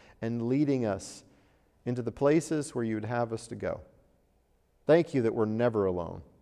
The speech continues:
Even when we face death, even when we face loss or rejection, we are not alone, nor are we defined by those things,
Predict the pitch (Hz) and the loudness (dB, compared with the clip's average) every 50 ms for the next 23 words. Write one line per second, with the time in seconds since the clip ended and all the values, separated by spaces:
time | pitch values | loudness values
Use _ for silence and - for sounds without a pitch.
0 | _ _ _ _ _ _ _ _ _ _ _ _ _ _ - - 139 156 160 160 | _ _ _ _ _ _ _ _ _ _ _ _ _ _ -2 4 4 6 6 6
1 | 175 170 170 170 165 160 - - 160 147 151 151 143 - - 117 113 117 113 113 | 6 4 4 4 2 2 2 4 6 6 6 4 2 -2 -10 -2 2 4 4 6
2 | 117 120 120 - - - - 131 131 139 143 147 151 147 143 139 135 - 139 131 | 4 2 0 -6 -12 -8 -4 0 0 2 2 2 0 0 0 -2 -2 0 2 2
3 | 131 131 127 - 123 120 120 127 131 139 147 160 170 160 - - - - - 131 | 2 2 0 -2 -4 2 4 4 4 4 4 0 0 -2 -6 -12 -12 -6 -2 0
4 | 123 120 113 113 107 110 120 127 131 - - - - 131 127 127 123 - - - | 0 0 0 -2 -4 0 0 0 0 0 -4 -8 -6 -4 -4 -6 -8 -12 -18 -20
5 | - _ - 131 135 143 143 143 - - - 120 117 117 117 113 110 110 110 113 | -20 _ -6 -2 0 0 0 0 -2 -2 -2 -2 -2 -2 -2 -2 -2 -2 -2 -2
6 | - - - 113 104 101 101 98 98 95 95 95 98 95 92 - - - _ _ | -4 -6 -6 -6 -4 -4 -4 -4 -4 -4 -6 -6 -8 -8 -10 -14 -18 -20 _ _
7 | - 127 127 135 151 156 165 - - 135 131 123 127 120 113 113 104 - - 110 | -6 -2 0 2 4 4 4 4 4 2 2 2 0 -2 -2 -4 -8 -6 -4 -4
8 | 107 107 107 107 101 101 95 90 87 90 87 90 - - - 98 90 90 90 98 | -2 -2 -4 -4 -4 -4 -4 -4 -4 -6 -8 -10 -10 -14 -16 -14 -14 -14 -16 -16
9 | - - | -20 -20